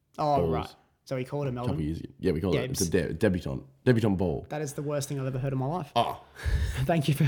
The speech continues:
Speaker 1: bringing that to my attention.
Speaker 2: There's, like, free
Speaker 1: We just call it,
Speaker 2: V B
Speaker 1: we just call it
Speaker 2: and
Speaker 1: formal.
Speaker 2: draft. Huh?
Speaker 1: Ah, okay. We just call it formal.
Speaker 2: Formal.
Speaker 1: No,
Speaker 2: Yeah.
Speaker 1: Debs.
Speaker 2: Formal. I think
Speaker 1: Debs.
Speaker 2: formal. What, what year was your formal, though?
Speaker 1: Twelve.
Speaker 2: Yeah, so Debs are year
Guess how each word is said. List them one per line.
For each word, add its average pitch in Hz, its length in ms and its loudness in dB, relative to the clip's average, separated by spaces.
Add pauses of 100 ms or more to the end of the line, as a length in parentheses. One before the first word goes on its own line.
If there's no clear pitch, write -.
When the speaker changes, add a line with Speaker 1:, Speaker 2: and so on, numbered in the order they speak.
Speaker 1:
bringing 175 240 6
that 170 120 2
to - 80 -2
my 151 100 0
attention. 170 320 -2 (120)
Speaker 2:
There's, 123 140 6
like, 113 160 4
free 104 440 2
Speaker 1:
We 82 160 4
just 92 140 6
call 92 120 6
it, - 20 2
Speaker 2:
V 85 60 2
B - 40 0
Speaker 1:
we - 60 0
just - 80 0
call - 120 0
it - 20 -2
Speaker 2:
and - 100 -8
Speaker 1:
formal. 139 220 -2
Speaker 2:
draft. - 120 -14 (300)
Huh? 101 100 0
Speaker 1:
Ah, 131 180 0
okay. 123 260 -8
We 147 80 -4
just 147 100 -6
call 135 140 -4
it 127 60 -8
formal. 135 380 -4 (140)
Speaker 2:
Formal. 80 380 -4
Speaker 1:
No, 135 100 8
Speaker 2:
Yeah. 113 160 4
Speaker 1:
Debs. 131 340 -6
Speaker 2:
Formal. 67 320 -8 (920)
I 101 60 -2
think 113 160 0
Speaker 1:
Debs. 123 80 -2
Speaker 2:
formal. 95 200 0
What, 107 160 -2
what 120 140 2
year 113 140 4
was 104 120 2
your 101 80 0
formal, 90 300 -4
though? 80 160 -10 (460)
Speaker 1:
Twelve. 127 260 -6 (240)
Speaker 2:
Yeah, - 160 -6
so 82 220 -6
Debs 78 320 -6
are - 160 -8 (120)
year - 220 -8